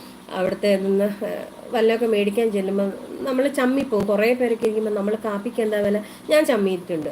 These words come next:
അതുകൊണ്ടാണ് ഞാൻ പറയുന്നത്. കാപ്പിക്ക് എന്താ വില? നാനൂറ്. ഉം, അപ്പോൾ അപ്പുറം ഇപ്പുറം എല്ലാവരും നോക്കിയിട്ട് പറയും, "കാപ്പി വേണ്ടല്ലോ ദീപു, നമുക്ക് പെപ്സി ആയാലോ?" എന്നൊക്കെ ചോദിച്ചിട്ട് സത്യം കേട്ടോ, "ഏഹ്, വേണ്ട കാപ്പി വേണ്ട,"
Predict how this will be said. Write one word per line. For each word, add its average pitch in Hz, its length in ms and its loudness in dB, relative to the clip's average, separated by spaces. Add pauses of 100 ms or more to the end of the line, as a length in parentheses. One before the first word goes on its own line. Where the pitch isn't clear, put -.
അതുകൊണ്ടാണ് 208 360 0
ഞാൻ 175 160 -2
പറയുന്നത്. 160 340 -6 (280)
കാപ്പിക്ക് 233 380 -2
എന്താ 196 140 2
വില? 190 200 0
നാനൂറ്. 170 460 0 (120)
ഉം, 202 300 2
അപ്പോൾ 208 180 -2
അപ്പുറം 208 260 0
ഇപ്പുറം 208 300 2
എല്ലാവരും 196 360 2
നോക്കിയിട്ട് 196 280 -4
പറയും, 196 240 -2 (300)
"കാപ്പി 294 200 -4
വേണ്ടല്ലോ 196 480 2
ദീപു, 190 300 -2
നമുക്ക് 247 360 -4
പെപ്സി 240 280 -4
ആയാലോ?" 269 400 4
എന്നൊക്കെ 294 340 0
ചോദിച്ചിട്ട് 285 520 0 (300)
സത്യം 339 520 0
കേട്ടോ, 233 280 2 (400)
"ഏഹ്, 214 260 0
വേണ്ട 254 200 -2
കാപ്പി 185 360 -6
വേണ്ട," 151 300 -2